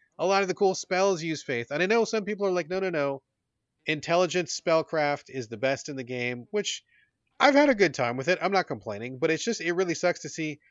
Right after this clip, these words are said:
so many faith-based things that I just can't use. It's kinda bitter.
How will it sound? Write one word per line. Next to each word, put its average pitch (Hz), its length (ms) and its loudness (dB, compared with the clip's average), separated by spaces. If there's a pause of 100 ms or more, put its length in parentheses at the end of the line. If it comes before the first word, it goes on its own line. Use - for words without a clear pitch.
(220)
so 151 640 0
many 139 260 -2
faith-based 135 640 -4
things 120 600 -8
that 117 200 0
I 110 60 0
just 110 200 -8
can't 110 220 -10
use. 95 220 -14
It's - 120 -14
kinda 147 200 -4
bitter. 87 240 -12